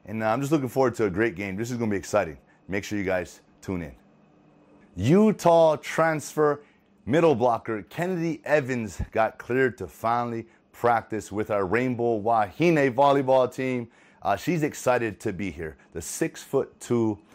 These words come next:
again, middle blocker, uh, has a business, uh, administration degree and has two years left of eligibility. And in these two years, she's gonna also be pursuing her master's in international business administration.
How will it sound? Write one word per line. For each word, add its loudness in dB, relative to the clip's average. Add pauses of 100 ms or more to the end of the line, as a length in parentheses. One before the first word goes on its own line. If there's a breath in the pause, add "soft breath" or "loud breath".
(340 soft breath)
again, 0
middle 4
blocker, 0 (400 soft breath)
uh, 2
has 0
a 0
business, 0 (320 soft breath)
uh, 0
administration -2
degree 0 (280 soft breath)
and -2
has -2
two 0
years 2
left 2
of -6
eligibility. 2 (600 soft breath)
And -4
in 2
these 4
two 2
years, 2 (140 soft breath)
she's -6
gonna 0
also 0
be 0
pursuing -4
her -4
master's -2
in -8
international -2 (240 soft breath)
business -2
administration. -8